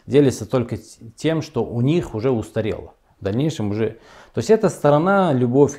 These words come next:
к исследованиям и стремление к науке, к л-, к стремлению к с-, к исследованиям. Хотя, опять-таки, н-, необходимо подчеркнуть, что это исследование вышло из, уже вышло из, а, того русла, в котором оно,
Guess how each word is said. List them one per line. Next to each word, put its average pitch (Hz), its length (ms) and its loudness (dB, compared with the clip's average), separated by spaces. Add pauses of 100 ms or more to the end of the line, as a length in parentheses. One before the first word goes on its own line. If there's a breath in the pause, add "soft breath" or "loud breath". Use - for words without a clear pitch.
(120)
к - 100 -16
исследованиям 117 800 -2
и 98 260 -8
стремление 123 640 -2
к - 100 -18
науке, 110 600 -4
к - 120 -18
л-, 98 200 -10 (100)
к - 60 -20
стремлению 123 520 -4
к - 40 -16
с-, - 120 -20 (680 soft breath)
к 107 280 -2 (100)
исследованиям. 107 880 -4 (380 soft breath)
Хотя, 147 240 0
опять-таки, 101 800 -4
н-, 98 300 -10
необходимо 113 500 -4 (520)
подчеркнуть, 131 520 -4
что - 200 -2
это 131 220 0
исследование 117 600 0
вышло 120 420 0
из, 101 300 -4
уже 104 400 -2
вышло 110 520 2
из, 101 280 -8 (360 soft breath)
а, - 140 -12
того 110 300 -2
русла, 139 360 0
в - 100 -10
котором 131 380 -2
оно, 123 420 -4